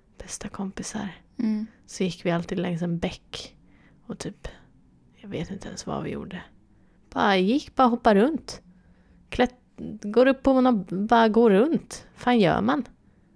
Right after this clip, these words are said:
Speaker 2: Ja.
Speaker 1: Man gick runt, hoppade och hittade på, eh, lekar och
Speaker 2: Ja.
Speaker 1: Jag
Speaker 2: Var
Speaker 1: tror att
Speaker 2: du
Speaker 1: det var
Speaker 2: n-,
Speaker 1: det.
Speaker 2: alltså, sk-, är det en bra uppväxt? Var du nöjd med den?
Speaker 1: Ja,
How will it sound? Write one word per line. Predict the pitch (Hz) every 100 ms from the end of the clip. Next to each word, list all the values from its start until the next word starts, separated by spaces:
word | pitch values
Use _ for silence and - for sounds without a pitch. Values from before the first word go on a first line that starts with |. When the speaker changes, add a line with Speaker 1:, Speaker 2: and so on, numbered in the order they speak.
| _ _ _
Speaker 2:
Ja. | 247 226
Speaker 1:
Man | 247
gick | 311 -
runt, | 180 202 339 - - - - -
hoppade | 262 262 - 185 254 277 262
och | 247 240 220 208 208
hittade | 214 226 233
på, | 220 233 220
eh, | 214 202 196 - - - 175 -
lekar | - 240 180 - 214 226
och | 233 220 214 214 214 165 - - - - - - - - - - 139 135 - - - - - - - -
Speaker 2:
Ja. | 247 226 233 - - - 233 - - - - - - - - - - - - - 180 220 214 185 185 190 - 185 185 - - - - - - -
Speaker 1:
Jag | 233
Speaker 2:
Var | 247
Speaker 1:
tror | 247
att |
Speaker 2:
du | 254
Speaker 1:
det |
var | 247
Speaker 2:
n-, | 247
Speaker 1:
det. | 247
Speaker 2:
alltså, | 254 247 240 220 -
sk-, | - - - -
är | 226
det |
en | 226
bra | 220 208 262 285
uppväxt? | - - - - - 208
Var |
du | 208
nöjd | 220 269 254
med | -
den? | - -
Speaker 1:
Ja, | - - - -